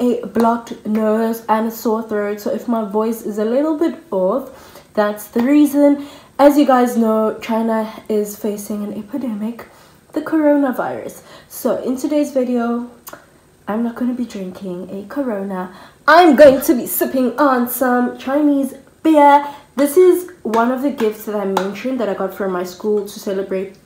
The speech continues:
the Chinese Lunar New Year. As you can see here, it has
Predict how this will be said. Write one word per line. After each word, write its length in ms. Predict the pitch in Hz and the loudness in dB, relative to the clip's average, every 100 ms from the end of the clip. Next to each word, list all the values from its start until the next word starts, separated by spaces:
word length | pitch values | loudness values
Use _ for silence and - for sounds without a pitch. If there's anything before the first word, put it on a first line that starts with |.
| - | -20
the 220 | - 196 | -12 -6
Chinese 640 | 196 220 208 208 214 208 202 - - | -6 -6 -6 -4 -6 -8 -12 -20 -12
Lunar 360 | 202 220 214 202 | -4 -2 -2 -2
New 280 | 196 202 208 | -4 -4 -2
Year. 440 | 208 220 294 311 - - _ _ _ - - - | 0 0 0 -4 -10 -20 _ _ _ -20 -20 -4
As 180 | 254 247 | -2 -2
you 60 | |
can 160 | 247 262 | -2 -2
see 200 | 247 247 | -2 -4
here, 460 | 233 - 233 220 220 | -6 -2 0 2 0
it 100 | 208 | -4
has 480 | 214 196 190 190 | -4 -2 -2 -4